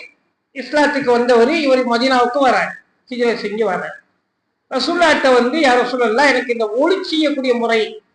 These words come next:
அது சொல்லித்தாங்கங்கிறார்." நபிகள் நாயகம் ஸல்லல்லாஹு அலைஹி வஸல்லம் ஒளி செய்யக்கூடிய முறையை மட்டும் சொல்லிக் கொடுக்கல, அதனுடைய நன்மையும் சொல்லி சேர்த்து சொல்றாங்க. "என் வாப்பா, கையில தண்ணியை எடுத்து நீ கழுவிக்கிறவ,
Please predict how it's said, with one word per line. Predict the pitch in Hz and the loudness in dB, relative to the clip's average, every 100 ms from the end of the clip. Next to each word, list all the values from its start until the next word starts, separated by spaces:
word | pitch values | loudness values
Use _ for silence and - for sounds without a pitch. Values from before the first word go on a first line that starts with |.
| - | -10
அது | 214 208 | -10 -8
சொல்லித்தாங்கங்கிறார்." | 220 220 190 185 214 180 160 - _ _ _ _ _ _ _ | -10 -6 -6 -6 -8 -10 -14 -18 _ _ _ _ _ _ _
நபிகள் | 175 240 | -6 -2
நாயகம் | 240 233 - | 0 -2 -2
ஸல்லல்லாஹு | 226 | -2
அலைஹி | 214 - | -2 -2
வஸல்லம் | 220 185 | -6 -4
ஒளி | 220 214 | -4 -4
செய்யக்கூடிய | 240 220 220 | -4 -2 -2
முறையை | 214 208 233 | -2 0 0
மட்டும் | 233 233 | 0 -4
சொல்லிக் | 202 202 | -6 -6
கொடுக்கல, | 202 190 165 - _ - - _ _ _ | -6 -8 -10 -14 _ -18 -18 _ _ _
அதனுடைய | 202 220 220 208 | 0 0 0 0
நன்மையும் | 208 254 277 277 | 0 2 2 2
சொல்லி | 233 - | 2 0
சேர்த்து | 240 269 277 214 196 | 0 0 -2 -6 -4
சொல்றாங்க. | 202 - - - _ _ _ _ | -4 -6 -12 -20 _ _ _ _
"என் | 185 | -6
வாப்பா, | 180 190 185 208 240 247 - - _ _ _ _ 202 | -4 -2 -2 0 -2 -4 -12 -20 _ _ _ _ -6
கையில | 226 233 214 220 | -4 -2 -2 -2
தண்ணியை | 208 240 226 196 | -4 -2 -2 -2
எடுத்து | 190 185 247 | -4 -6 -4
நீ | 208 196 | -4 -4
கழுவிக்கிறவ, | 190 214 190 190 170 | -4 -4 -6 -10 -8